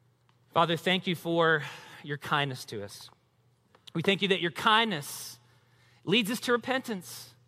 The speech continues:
God, it is your consistent kindness over and over and over again, even as we've been harsh to you, even as we have not trusted you, even if, as we have been impatient with you and impatient with one another. God, you continue to be kind.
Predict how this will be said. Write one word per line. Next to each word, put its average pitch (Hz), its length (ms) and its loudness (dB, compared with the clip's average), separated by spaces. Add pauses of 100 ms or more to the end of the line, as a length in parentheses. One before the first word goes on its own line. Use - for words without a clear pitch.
(540)
God, 247 140 6
it 233 100 0
is 180 140 2
your 277 340 6 (1040)
consistent 226 960 -6
kindness 226 760 0
over 254 400 4
and 247 120 4
over 240 240 6
and 220 80 6
over 240 220 6
again, 185 340 2 (340)
even 285 260 4
as 240 140 4
we've 240 140 2
been 233 100 4
harsh 220 380 6
to 233 80 -2
you, 214 300 4 (200)
even 269 300 2
as 240 160 4
we 240 160 2
have 233 160 4
not 220 180 2
trusted 247 480 0
you, 190 100 0
even 262 240 0
if, 240 120 2 (180)
as 190 140 -2
we 233 100 0
have 220 80 2
been 220 140 4
impatient 240 560 0
with 185 140 -2
you 185 160 2 (200)
and 220 100 -2
impatient 247 540 2
with 220 120 -4
one 226 140 2
another. 220 140 4
God, 190 260 2
you 247 200 0
continue 240 460 -4
to 220 60 -6
be 202 120 -2
kind. 185 420 4